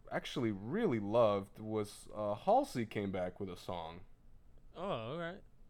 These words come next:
Speaker 2: How was it?
Speaker 1: Without Me. Uh, the song, it's, it's really good.
Speaker 2: Okay.
Speaker 1: It's, like, it's prime Halsey. Like,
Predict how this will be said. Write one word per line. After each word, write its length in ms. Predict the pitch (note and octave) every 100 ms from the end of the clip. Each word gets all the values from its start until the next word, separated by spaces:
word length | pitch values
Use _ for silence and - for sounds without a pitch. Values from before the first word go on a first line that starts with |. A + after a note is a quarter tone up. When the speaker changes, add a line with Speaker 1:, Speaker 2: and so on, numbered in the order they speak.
| D3+
Speaker 2:
How 140 | D#3+
was 180 | E3 C3+
it? 40 |
Speaker 1:
Without 440 | A#2+ A#2 C#3 F3+ D#3+
Me. 380 | F#3+ F3+ G2 G2+ - - - - - -
Uh, 140 | G#2+
the 100 | G#2+
song, 240 | G#2+ D#3 -
it's, 320 | E3+ - - C3
it's 180 | B2+
really 340 | C3 D#3 C#4 E3+
good. 440 | A2 A#2+ F#2+ E2+ F2 - - - - -
Speaker 2:
Okay. 260 | E3 - D3+ E3+ -
Speaker 1:
It's, 260 | A#2 A2+ - - -
like, 200 | C3+ B2
it's 200 | D3+ - - - - - -
prime 540 | F#3 F3+ F3+ E3 C3+
Halsey. 580 | A#2+ D3 C#3 C#3 - A2+
Like, 220 | G2 F#2+